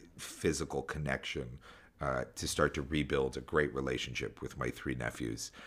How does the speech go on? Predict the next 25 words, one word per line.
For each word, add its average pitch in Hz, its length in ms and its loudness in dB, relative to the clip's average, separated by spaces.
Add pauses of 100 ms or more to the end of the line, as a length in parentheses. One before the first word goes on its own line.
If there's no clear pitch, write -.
(280)
um, 65 220 2
who 92 160 6
are 82 100 10
grown 80 480 4
men 80 280 2
now. 58 320 -2
I 67 80 -4
mean, 65 320 -6 (180)
you 73 120 -2
think 76 320 -2
if 69 140 -4
you 78 100 2
miss 76 300 0
all 80 140 2
the 73 100 -2
formative 76 500 0
years, 69 280 0
you've 67 180 -8
missed 71 200 -2
everything. 69 560 -2 (440)
And, 67 380 -2
uh, 64 320 0 (640)
you 85 120 4
know, 67 260 4
it's, 78 240 0